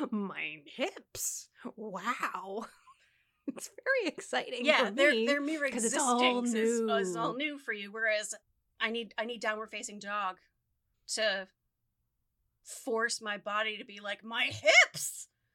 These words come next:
Speaker 2: my Achilles tendons. Wow, my
Speaker 1: Yeah.
Speaker 2: arms and my shoulders. Oh, my neck
Speaker 1: Yeah.
Speaker 2: and my head. Now I can feel my body." Like, it's so different this way. It's so different.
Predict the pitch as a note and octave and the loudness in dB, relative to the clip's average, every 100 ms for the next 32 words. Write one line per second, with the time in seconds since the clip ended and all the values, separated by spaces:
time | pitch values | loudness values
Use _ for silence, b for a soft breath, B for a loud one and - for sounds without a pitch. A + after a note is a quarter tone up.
0 | _ - A#3 A3 G#3+ A#3 - F#4 G4 E4+ | _ -12 -6 -2 -2 -4 -6 -6 -4 -4
1 | C#4+ - A#3 A3+ C#4 G3+ F3+ D#3+ - - | -4 -6 -4 -4 -6 -10 -14 -12 -12 -10
2 | E4+ A4 F4+ B3 A3 G#3+ F3+ - B3+ C4 | -6 2 4 4 0 -2 -2 -2 0 2
3 | B3+ A3 G#3 F3 F3+ - F#3 G3+ G3+ F#3 | 0 -6 -12 -12 -12 -12 -10 -12 -10 -12
4 | D3+ D3+ G#3+ A#3 B3 A#3 A3 F3+ D#3+ A#3 | -12 -8 -2 0 0 -2 -4 -4 -2 -2
5 | G#3+ G#3 F#3 F#3 F#3 G3+ G3 _ b b | -4 -10 -12 -10 -8 -8 -8 _ b b
6 | b B3+ A3+ A#3+ A3 A3 B3 - G#3 G#3 | b -2 2 6 4 2 -4 -10 -12 -10
7 | G3 G3 G3 F#3+ F#3+ F#3+ F#3+ F#3+ - - | -10 -8 -8 -8 -8 -10 -8 -8 -8 -14
8 | B3+ - - C#4+ C#4+ C4+ B3 A#3+ B3+ B3 | -8 -4 -2 0 4 4 2 -2 -6 -6
9 | A3+ A3 G#3+ G3+ G3 F3+ F3 _ _ _ | -8 -10 -10 -4 -2 -4 -8 _ _ _
10 | _ - A#3+ B3 - D4 C#4 B3+ - G#3 | _ -6 -4 -2 0 2 2 0 -4 -6